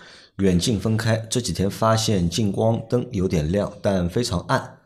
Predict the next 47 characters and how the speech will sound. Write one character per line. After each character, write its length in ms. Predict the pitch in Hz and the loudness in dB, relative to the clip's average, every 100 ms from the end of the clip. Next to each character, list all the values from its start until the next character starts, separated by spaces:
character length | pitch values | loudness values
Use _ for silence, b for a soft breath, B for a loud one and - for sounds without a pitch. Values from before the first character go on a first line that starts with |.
| b b b _ | b b b _
晚 220 | 95 92 82 | 0 2 4
上 480 | - 127 110 95 87 | 2 4 4 0 0
跟 260 | 113 113 | 0 -2
没 240 | 110 92 92 | -2 0 0
开 220 | 107 120 | 0 -2
灯 200 | 123 139 | 0 -2
一 100 | 110 | -2
样， 320 | 87 73 - b b b | -6 -8 -12 b b b
远 300 | 95 90 85 | 0 2 2
光 280 | 85 120 120 | 2 0 0
灯 220 | 120 117 113 | 0 -2 -2
珠 340 | - 113 110 - | -2 -4 -6 -6
正 200 | - 131 | -2 -2
常。 300 | - - - b b b b b _ | -2 -8 -12 b b b b b _
师 180 | - 147 | 0 0
傅 220 | 131 107 | 2 0
测 320 | - - 131 | 0 2 2
过 260 | - 120 101 | 4 2 2
车 220 | - 120 | 2 2
的 80 | 110 | 2
插 260 | - 117 | 2 0
头 300 | 113 - 87 | 0 -2 -2
是 300 | - - 110 | -2 0 0
有 200 | 92 82 | 0 0
通 200 | - 113 | -2 -2
电 200 | 113 110 | 0 0
的， 220 | 73 69 - | -2 -8 -2
告 160 | 110 | 0
知 220 | 92 - | 0 -2
L 220 | 98 107 107 | 2 2 2
E 100 | 107 | 0
D 220 | 98 90 | -2 0
的 280 | 101 95 87 | 2 2 0
适 160 | - | -2
配 140 | 113 110 | 0 0
器 220 | 110 120 | 0 -2
坏 200 | 110 69 | 0 -2
了。 160 | 82 - | -4 -4
问 160 | 127 | -2
题 160 | 113 107 | 0 0
是 160 | - 110 | 0 -2
我 220 | - 104 | 0 0
远 280 | 113 87 82 | 2 0 0
光 240 | 113 127 | 0 0
灯 160 | 123 127 | 0 -2
正 220 | 135 104 | -2 -2
常， 260 | - 76 | -4 -6